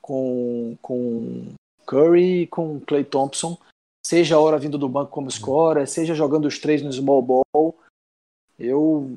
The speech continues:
Speaker 1: eu, eu, eu escolheria ele de olhos fechados.
Speaker 2: Eu pensei nesse small ball também, né? Do Curry, do Clay, ele, ele de S F, o Wiggins de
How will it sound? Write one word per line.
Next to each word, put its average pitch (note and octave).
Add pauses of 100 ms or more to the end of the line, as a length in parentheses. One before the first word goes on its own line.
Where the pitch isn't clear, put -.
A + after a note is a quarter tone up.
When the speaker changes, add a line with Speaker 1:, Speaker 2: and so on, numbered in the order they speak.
Speaker 1:
eu, C3
eu, B2+ (200)
eu C3 (280)
escolheria D3
ele D3+
de D#3+
olhos D#3
fechados. A2+ (320)
Speaker 2:
Eu C#3
pensei E3+
nesse D#3
small B2+
ball A#2
também, A#2
né? A#2 (680)
Do A2+
Curry, F3
do B2+ (600)
Clay, D#3 (160)
ele, B2
ele B2+
de C3
S -
F, E3
o C#3 (500)
Wiggins C#3
de C#3